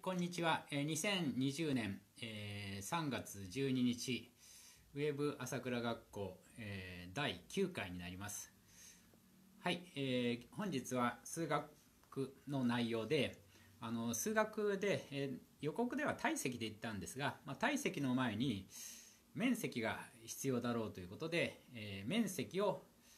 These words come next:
本日は始めたい、あ、面積をやりたいと思います。で、面積についてですが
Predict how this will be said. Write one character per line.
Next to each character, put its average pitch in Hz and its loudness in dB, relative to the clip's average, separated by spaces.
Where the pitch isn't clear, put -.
本 131 2
日 98 -4
は 170 2
始 117 -4
め 110 0
た 110 -2
い、 107 -2
あ、 113 -6
面 190 -2
積 165 -2
を 185 0
や 120 0
り 113 -2
た 120 -2
い 104 -2
と 104 -8
思 98 -4
い 98 -4
ま 98 -2
す。 - -8
で、 143 4
面 262 6
積 160 0
に 127 4
つ 147 -2
い 123 0
て 113 -4
で 95 -2
す - -6
が 147 0